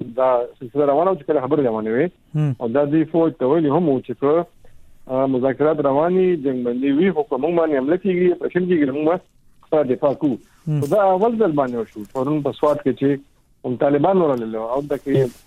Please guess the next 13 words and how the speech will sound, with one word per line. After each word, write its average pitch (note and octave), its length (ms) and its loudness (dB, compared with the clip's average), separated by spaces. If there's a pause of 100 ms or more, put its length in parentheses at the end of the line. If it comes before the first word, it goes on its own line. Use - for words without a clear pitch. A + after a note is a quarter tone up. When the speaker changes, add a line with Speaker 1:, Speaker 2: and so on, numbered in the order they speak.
(100)
Speaker 1:
دمي C#3+ 140 -4
چاودنه C3 320 -2
وکړله. G#2 340 -4 (260)
Speaker 2:
هم. C#3 160 -2
Speaker 1:
دې F3+ 80 0
مطلب G3+ 360 -2
دا F#3+ 160 2
دی F3+ 160 0
چې D3 100 -10
یو E3 180 0
خو D#3 100 -4
طالبان، C#3+ 480 -2 (260)
اه، B2+ 240 -2